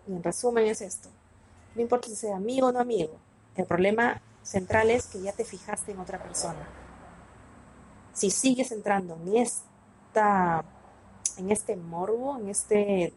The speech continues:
en esa deliciosa adrenalina, porque te gusta definitivamente, ah, ¿qué riesgo trae, no?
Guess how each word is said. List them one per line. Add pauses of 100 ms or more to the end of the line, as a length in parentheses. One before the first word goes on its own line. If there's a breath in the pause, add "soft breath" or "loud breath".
(100)
en
esa
deliciosa
adrenalina,
porque
te
gusta
definitivamente, (880 loud breath)
ah, (380)
¿qué
riesgo
trae,
no?